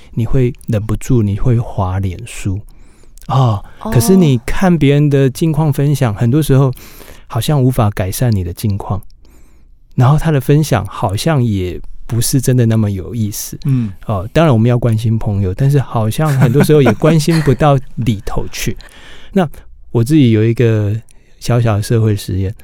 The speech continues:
Speaker 1: 我女儿哦，她大概一岁多，她就开始看书，但她是文盲哦，她是文盲哦，
Speaker 3: 对啊。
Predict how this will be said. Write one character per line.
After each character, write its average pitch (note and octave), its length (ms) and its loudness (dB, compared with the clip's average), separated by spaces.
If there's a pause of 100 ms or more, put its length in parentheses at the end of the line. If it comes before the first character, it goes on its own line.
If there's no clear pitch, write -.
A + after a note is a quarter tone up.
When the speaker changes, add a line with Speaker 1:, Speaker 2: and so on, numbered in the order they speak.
(240)
Speaker 1:
我 B2+ 140 0
女 B2+ 200 4
儿 F2+ 180 0
哦， F2+ 140 -4 (440)
她 C3+ 580 0 (480)
大 D3 140 -2
概 C#3 220 -2
一 A#2+ 100 -4
岁 B2+ 300 0
多， A2+ 340 -2 (920)
她 - 140 -6
就 C#3 100 -2
开 A#2+ 140 -2
始 G#2+ 80 -2
看 G2+ 240 -2
书， G2 320 -6 (380)
但 D3+ 120 2
她 D3+ 60 2
是 D#3+ 140 -2
文 G#2+ 200 0
盲 G2 300 0
哦， F2+ 220 -4 (420)
她 - 140 -4
是 B2+ 180 4
文 G#2+ 140 2
盲 F#2 220 0
哦， F2 40 -6
Speaker 3:
对 G2 80 -6
啊。 - 80 -12